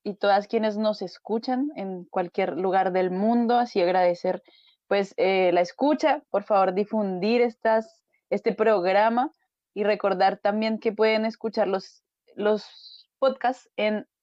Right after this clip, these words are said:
el Spotify de la Radio San Joaquín. También recordarles que pueden reescuchar este programa en Radio Vive Tu Puerto, vive tu puerto punto C L, de lunes a viernes a las cinco de la tarde, y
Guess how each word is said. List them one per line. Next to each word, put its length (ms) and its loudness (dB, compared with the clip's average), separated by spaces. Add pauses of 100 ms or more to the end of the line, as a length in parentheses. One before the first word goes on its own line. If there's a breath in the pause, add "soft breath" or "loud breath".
el 160 0
Spotify 580 -2
de 100 0
la 120 2
Radio 400 2
San 180 -10
Joaquín. 420 -2 (540 soft breath)
También 340 0
recordarles 640 0
que 100 -4
pueden 560 -4 (200)
reescuchar 720 0
este 200 -2
programa 680 0
en 300 -2 (160)
Radio 480 2
Vive 220 2
Tu 160 -6
Puerto, 400 0
vive 200 0
tu 120 -6
puerto 260 -6
punto 320 -6
C 280 0
L, 220 0
de 160 -4
lunes 300 -4
a 60 0
viernes 360 -2
a 60 -2
las 140 -4
cinco 280 -4
de 120 0
la 140 2
tarde, 440 0 (880)
y 260 4